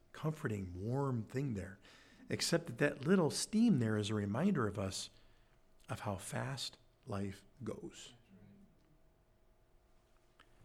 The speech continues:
So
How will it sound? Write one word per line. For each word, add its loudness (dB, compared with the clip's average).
So 4